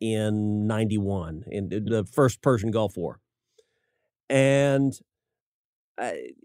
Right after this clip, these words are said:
I guess the Iraq ambassador, foreign minister, some senior Iraqi official came by his office to meet with him.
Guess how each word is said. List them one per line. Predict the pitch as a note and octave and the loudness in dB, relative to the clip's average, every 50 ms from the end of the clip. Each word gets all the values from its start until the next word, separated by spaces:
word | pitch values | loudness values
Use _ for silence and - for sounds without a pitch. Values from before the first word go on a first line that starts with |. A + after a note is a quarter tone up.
| - E2+ | -6 -2
I | C#3 C#3 | -2 -2
guess | B2 A#2 D#3 D3 C3 - - | 0 2 2 2 2 0 -2
the | - C#3 C3+ | 0 0 2
Iraq | C3 B2+ B2 B2 C#3 D#3 E3 F3 F3 E3 _ _ _ _ _ _ _ _ _ - | 2 2 2 2 2 4 4 4 2 2 _ _ _ _ _ _ _ _ _ -6
ambassador, | G#2 A#2+ A#2 A2+ D3 E3 F3 E3 - - F3 D3+ D3+ C#3 | -4 -2 0 2 4 4 4 4 4 2 2 4 4 4
foreign | - - D3 C#3 C3+ C3 B2 | 2 2 2 4 4 4 6
minister, | C3+ D3+ D#3 C3+ - - D3 | 6 4 4 4 2 2 0
some | A#2+ - - F3+ F3+ F3 E3 | 0 2 2 2 4 4 2
senior | - - - F#3+ F3 E3+ E3 E3 D#3 D3+ D3 C#3 C3+ | 0 0 2 4 4 6 6 6 6 4 4 4 4
Iraqi | B2+ B2 C3 C3+ C3+ B2 - C#3+ B2 | 4 4 4 2 2 0 0 -2 -2
official | B2 A2+ - C#3 C3+ B2 - - B2+ A#2 G2+ | -2 -2 0 0 0 0 2 0 0 0 0
came | - - D3+ C#3+ C#3 C#3 C3 | -2 0 2 4 4 4 4
by | B2+ B2 B2 B2 | 4 4 4 4
his | A#2 A2+ G#2 | 2 2 2
office | A#2 A2 A2 G#2+ - G#2+ - - | 2 0 0 0 -2 -4 -6 -4
to | - G2+ | -4 -2
meet | G#2+ G#2+ G#2+ - | -2 -2 -2 -4
with | - - - - | -6 -14 -18 -18
him. | - - | -20 -20